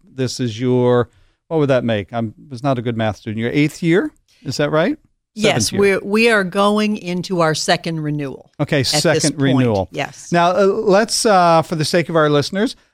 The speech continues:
Speaker 1: let's, uh, share a little bit about the, the mission of the Gateway Lab School, its vision, uh, how it got started back in two thousand eleven.
Speaker 2: Well, basically, the Gateway Lab School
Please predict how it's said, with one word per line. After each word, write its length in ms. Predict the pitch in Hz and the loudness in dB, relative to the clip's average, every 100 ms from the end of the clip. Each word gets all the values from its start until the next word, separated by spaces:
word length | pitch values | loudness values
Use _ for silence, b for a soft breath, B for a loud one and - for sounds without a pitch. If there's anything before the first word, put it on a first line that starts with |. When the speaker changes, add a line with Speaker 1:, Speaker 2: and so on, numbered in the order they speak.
| _ | _
Speaker 1:
let's, 340 | 185 247 - | -2 0 -2
uh, 340 | 269 208 185 170 | 2 4 4 2
share 300 | - 202 190 | 0 2 4
a 60 | |
little 240 | 185 170 180 | 4 4 4
bit 160 | 175 | 2
about 400 | 170 147 156 156 | 0 2 2 2
the, 160 | - 147 | 0 0
the 160 | 139 139 | 2 2
mission 560 | 143 147 175 - 208 | 2 2 2 0 0
of 120 | 175 | 0
the 100 | 143 | 0
Gateway 440 | 139 151 156 156 151 | 0 0 0 0 2
Lab 320 | 147 147 143 | 4 2 0
School, 380 | - - 151 123 | -2 0 2 2
its 140 | - | -2
vision, 580 | 117 127 160 185 165 165 b b _ | -6 -2 -2 0 0 0 b b _
uh, 280 | 175 165 156 - | -6 -4 -8 -14
how 220 | - 294 | -4 -2
it 100 | 277 | 0
got 200 | 254 220 | 0 0
started 560 | - - 170 123 87 - _ | 0 2 2 2 -2 -8 _
back 260 | 127 110 - | -4 -2 -2
in 80 | 113 | -4
two 160 | 131 | -4
thousand 380 | - 113 110 113 | 0 0 0 -4
eleven. 420 | 101 95 - 110 - _ _ _ _ _ _ _ _ - | -4 -4 -6 -16 -20 _ _ _ _ _ _ _ _ -2
Speaker 2:
Well, 220 | 233 226 | 2 4
basically, 640 | 254 302 302 294 - 170 | 2 2 0 -2 0 2
the 80 | 160 | 2
Gateway 360 | 165 220 233 220 | 2 2 4 2
Lab 360 | 190 180 175 | 4 2 0
School 800 | - - - 185 165 147 139 147 | -4 -14 -4 0 2 2 0 -2